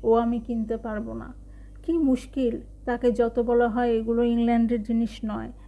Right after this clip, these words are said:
এসব ফ্রান্স থেকে আসে।" অশোক ততই বলে,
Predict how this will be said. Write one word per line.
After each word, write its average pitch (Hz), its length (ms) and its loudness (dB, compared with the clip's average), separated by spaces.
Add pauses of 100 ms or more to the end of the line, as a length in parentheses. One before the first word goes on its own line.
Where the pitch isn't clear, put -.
এসব 233 220 -6 (100)
ফ্রান্স 220 320 -4
থেকে 220 280 -6
আসে।" - 400 -6 (460)
অশোক 254 300 0 (120)
ততই 254 380 2
বলে, 240 380 0